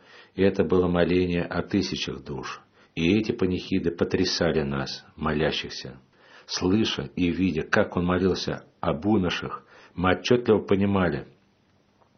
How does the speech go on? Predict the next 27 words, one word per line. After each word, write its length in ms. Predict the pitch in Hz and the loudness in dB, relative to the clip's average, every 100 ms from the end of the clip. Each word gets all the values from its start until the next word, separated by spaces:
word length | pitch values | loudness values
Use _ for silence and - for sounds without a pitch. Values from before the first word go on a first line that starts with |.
| - | -12
что 200 | - 90 | 0 2
отец 300 | - 110 - | 4 4 4
Арсений 460 | 98 - 104 92 | 2 2 2 4
видит 260 | 90 90 95 | 2 0 -2
каждого 460 | - 107 95 87 82 | 2 2 4 4 2
поминаемого, 960 | 85 82 85 85 80 71 69 67 67 - - - _ | 2 2 0 2 0 0 -4 -6 -12 -18 -20 -20 _
чувствует 520 | - 117 107 - 85 - | 0 2 2 2 0 0
его 260 | 80 82 | 0 0
душу. 440 | 78 80 76 67 - _ _ _ - | -2 -4 -6 -8 -14 _ _ _ -4
Временами 720 | 78 90 92 101 95 90 78 - - - | 0 2 2 2 2 -2 -6 -14 -14 -2
отец 440 | 82 107 - - | 2 2 2 0
Арсений 440 | 95 87 - 92 92 | -2 0 0 0 0
плакал, 560 | - 90 87 - - - | 2 2 0 -4 -10 -8
и 100 | 78 | -4
мы, 140 | 90 | -2
присутствующие, 760 | 107 101 - 104 - 90 - - | 0 -2 0 -2 0 -2 -2 -2
понимали, 680 | 90 82 85 85 73 65 - _ - | -2 0 0 0 -2 -6 -14 _ -12
что 200 | - - | -6 -2
произносимые 800 | 85 80 92 - - 101 98 92 | 0 2 0 0 -2 0 2 0
им 360 | 95 92 82 - | 0 -2 -2 -4
имена 640 | 78 82 85 90 82 - | -4 -2 0 -2 -2 -6
умерших – 600 | 98 104 95 - 71 - - _ _ - - - - _ | -2 2 2 0 -6 -12 -18 _ _ -20 -20 -20 -20 _
не 160 | 87 90 | -4 -2
что-то 380 | - - 123 120 | 0 2 2 2
ушедшее, 720 | 107 - 104 - - 73 69 | 2 4 2 2 0 -2 -4
а 160 | - 73 | -2 0
родное, 800 | 76 71 78 87 107 104 95 | 0 0 0 0 2 0 -2